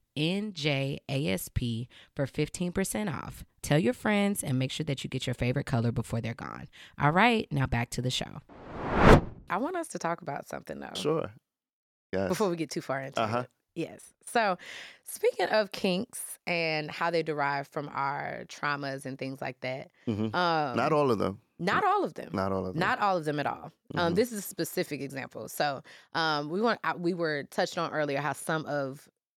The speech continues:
Speaker 1: our kinks are derived from or built off of something that we may have experienced, maybe
Speaker 2: Mm.
Speaker 1: that was bad in the
Speaker 2: Mm.
Speaker 1: past,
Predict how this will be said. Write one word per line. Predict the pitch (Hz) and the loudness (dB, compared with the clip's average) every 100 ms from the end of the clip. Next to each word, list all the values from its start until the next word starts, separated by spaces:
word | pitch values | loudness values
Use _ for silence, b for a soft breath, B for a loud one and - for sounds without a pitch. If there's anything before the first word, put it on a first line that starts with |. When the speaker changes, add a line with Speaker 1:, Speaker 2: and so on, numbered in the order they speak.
| _ - | _ -2
Speaker 1:
our | 151 | 0
kinks | 143 - 151 - | 0 -4 -6 -4
are | 151 165 | -2 0
derived | 160 139 143 135 127 - | 0 0 -2 -2 -6 -12
from | - 156 147 | -4 -4 -4
or | 147 143 135 | -4 -4 -4
built | 139 160 156 | -2 -2 -2
off | - 156 - | 2 2 2
of | 143 139 131 - | -2 -2 -4 -6
something | 175 160 170 | -4 -2 -2
that | 151 | -2
we | 170 | -2
may | 147 | -2
have | 135 147 | -4 -6
experienced, | 139 - 143 139 147 - - - | -6 -8 -8 -8 -10 -16 -20 -8
maybe | 165 156 | -4 -2
Speaker 2:
Mm. | 151 | -2
Speaker 1:
that | 139 | -2
was | 143 | -4
bad | 135 143 156 - - | -6 -4 -4 -6 -10
in | 151 | -10
the | |
Speaker 2:
Mm. | 147 | -4
Speaker 1:
past, | 151 139 - - | -2 -2 -6 -12